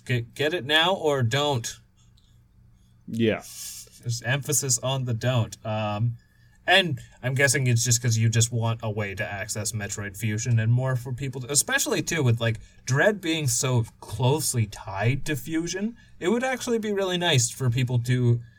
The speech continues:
Speaker 1: like, yeah, you get the, the plot summary, but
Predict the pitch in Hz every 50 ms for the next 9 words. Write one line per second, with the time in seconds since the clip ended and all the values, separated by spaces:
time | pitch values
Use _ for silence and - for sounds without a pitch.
0 | - - - - - _ _ - - - 165 175 185 185 220 214 185 131 110 113
1 | 120 143 160 175 180 185 208 202 - - 143 135 123 113 120 120 120 113 104 -
2 | - - 123 123 127 - - - 117 101 95 92 90 85 87 95 104 - 117 117